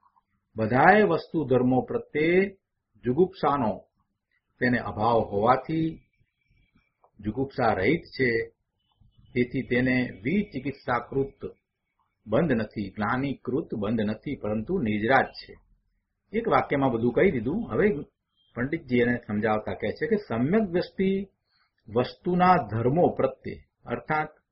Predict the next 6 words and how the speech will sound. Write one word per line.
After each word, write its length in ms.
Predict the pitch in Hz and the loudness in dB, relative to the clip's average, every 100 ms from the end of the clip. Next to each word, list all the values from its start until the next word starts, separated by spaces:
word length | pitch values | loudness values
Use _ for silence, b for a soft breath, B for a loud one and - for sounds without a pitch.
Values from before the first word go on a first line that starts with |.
| _ _ _ _ _ _ _ - | _ _ _ _ _ _ _ -14
ક્ષુધા, 640 | - 127 127 135 147 151 | -6 -2 2 6 6 6
તૃષા, 640 | - 123 - 135 135 139 143 | 0 -2 0 4 6 6 0
શીત, 580 | - 135 131 135 135 | -6 -6 -2 -2 -4
ઉષ્ણ 460 | - 123 - - 131 | -10 -12 -10 -6 -4
આદિ 420 | 131 120 117 123 | -2 -2 0 -2
ભાવો 480 | 98 92 107 143 - | -4 -2 2 2 0